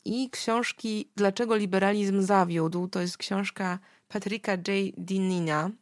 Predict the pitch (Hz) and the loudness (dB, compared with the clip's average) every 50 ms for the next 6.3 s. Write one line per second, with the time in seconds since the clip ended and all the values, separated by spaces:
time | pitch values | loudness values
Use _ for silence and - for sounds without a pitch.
0 | _ _ - 240 247 359 359 330 262 285 302 - 311 277 - - - 247 247 240 | _ _ 0 2 4 4 4 4 4 4 4 4 2 0 0 0 0 0 0 0
1 | 226 - - - 240 226 226 220 220 - 226 233 240 233 - - 220 214 196 - | -2 -4 -2 -2 0 0 2 0 0 2 2 2 0 0 -2 -2 -2 -2 0 0
2 | - 208 208 202 190 185 - - - 165 170 170 175 190 - - 196 180 185 196 | 0 2 2 2 0 -2 -2 -2 0 2 4 4 2 2 0 -2 -2 -2 0 0
3 | 196 202 208 196 190 190 196 196 - 190 185 196 190 - 214 202 196 - - - | 2 2 2 0 0 -2 -2 -4 -4 -2 -2 -2 -2 -2 -4 -4 -6 -6 -10 -4
4 | 185 180 175 180 185 175 185 196 196 190 175 - - 190 185 180 185 190 - - | -2 -2 0 0 0 0 0 0 0 0 -2 -2 -2 0 2 2 0 0 0 0
5 | 185 170 170 165 156 156 170 175 - - - - 180 180 190 170 - - 175 175 | 0 2 2 4 4 2 2 0 -4 -10 -12 -10 -8 -8 -6 -6 -4 -2 -2 0
6 | 170 170 170 175 - | 0 0 0 -2 -2